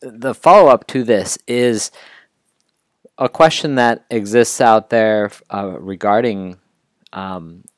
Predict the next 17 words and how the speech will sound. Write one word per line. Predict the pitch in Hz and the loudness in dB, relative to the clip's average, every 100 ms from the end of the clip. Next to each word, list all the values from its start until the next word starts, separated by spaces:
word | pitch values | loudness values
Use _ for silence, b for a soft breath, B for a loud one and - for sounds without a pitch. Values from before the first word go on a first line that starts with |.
| _ - | _ -4
gravitating | 107 104 95 - 104 92 | 2 2 0 -4 -4 -4
Godward. | 92 92 90 90 92 110 _ B B B | -6 -2 -2 -2 -6 -8 _ B B B
Um, | 101 101 95 92 - - | -10 -8 -8 -12 -18 -6
I | 113 | -2
mentioned | 113 110 - 113 | 0 -2 -2 -8
how | 104 - 107 101 98 95 | -8 -6 -2 -2 -4 -6
it's | 98 - - b b b _ _ - | -10 -12 -16 b b b _ _ -20
that | 85 104 104 98 _ _ _ - | -12 -2 -2 -2 _ _ _ -14
gravitating | 113 127 147 123 127 120 107 | 0 4 4 2 -2 -2 2
Godward | 110 113 117 101 92 | 4 4 2 -2 -4
is | 87 85 | -8 -8
really | 101 95 | -6 -4
like | 90 90 85 - - _ | -4 -4 -6 -12 -20 _
a | - | -14
law | 92 90 95 95 95 90 - | -10 0 2 4 4 0 -6
of | - 80 - | -20 -20 -8
God. | 95 90 82 76 - | -4 -2 -2 -4 -12